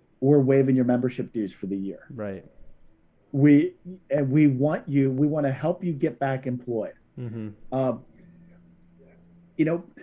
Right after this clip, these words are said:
Speaker 1: would you, if you were running a for-profit, have <laughs> ever gone to clients and saying,
Speaker 2: Yeah.
Speaker 1: "Hey,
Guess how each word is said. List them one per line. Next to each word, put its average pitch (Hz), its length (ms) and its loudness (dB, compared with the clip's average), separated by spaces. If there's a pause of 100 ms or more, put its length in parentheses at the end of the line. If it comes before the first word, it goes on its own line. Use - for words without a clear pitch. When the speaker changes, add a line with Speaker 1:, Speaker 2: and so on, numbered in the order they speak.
(380)
Speaker 1:
would 180 340 6
you, 180 200 8
if 143 120 6
you 151 120 8
were 151 80 4
running 139 300 4
a 135 40 -2
for-profit, 127 680 -4
have 107 160 -8 (120)
<laughs> - 120 -10
ever - 560 0
gone 151 400 -2
to 135 240 0
clients 143 500 -2
and 120 120 -12
saying, 123 260 -4 (160)
Speaker 2:
Yeah. 113 240 -6
Speaker 1:
"Hey, 180 300 2